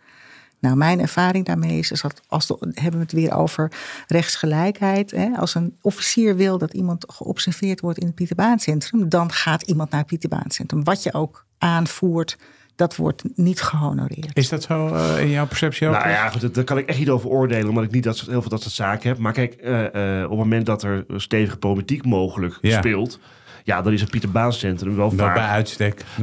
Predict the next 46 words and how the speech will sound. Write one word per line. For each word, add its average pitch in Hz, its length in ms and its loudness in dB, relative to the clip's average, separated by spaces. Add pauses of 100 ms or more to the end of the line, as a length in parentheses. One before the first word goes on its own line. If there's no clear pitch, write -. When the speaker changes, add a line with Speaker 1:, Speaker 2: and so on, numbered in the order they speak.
Speaker 3:
ja, 123 60 2
Speaker 2:
natuurlijk. 127 180 -2
Speaker 3:
weet 127 140 2
je, 143 60 -2
op - 60 -4
Speaker 2:
De 123 60 -2
Speaker 3:
het 131 100 -4
moment 131 240 6
Speaker 2:
logische 135 260 -2
weg. 107 180 0
Speaker 3:
als 135 140 0
daar, 135 220 0
als 131 160 -4
er 127 80 0
vragen 143 380 0
komen 110 320 2
uit 110 220 2
zo'n, 98 280 0
hè, 135 160 2
uit 107 140 0
zo'n 107 140 -4
ambulant, 117 520 2
eh, 107 260 0
P - 60 -4
O-onderzoek, 101 600 0
dan 101 120 -2
kan 123 160 0
dat 107 220 -4 (100)
daartoe 101 360 0
leiden. 113 280 2
Maar 110 100 0
goed, 98 100 0
de 107 60 -6
officier 135 360 0
van 120 160 -4
justitie 139 400 -2
heeft 135 120 0
dat 151 220 -2
inderdaad 120 320 2
best - 180 0
wel 101 100 0
veel 98 460 2 (180)
macht 151 360 2
en 117 100 0
invloed. 110 500 0 (120)
Speaker 1:
Ja, - 180 0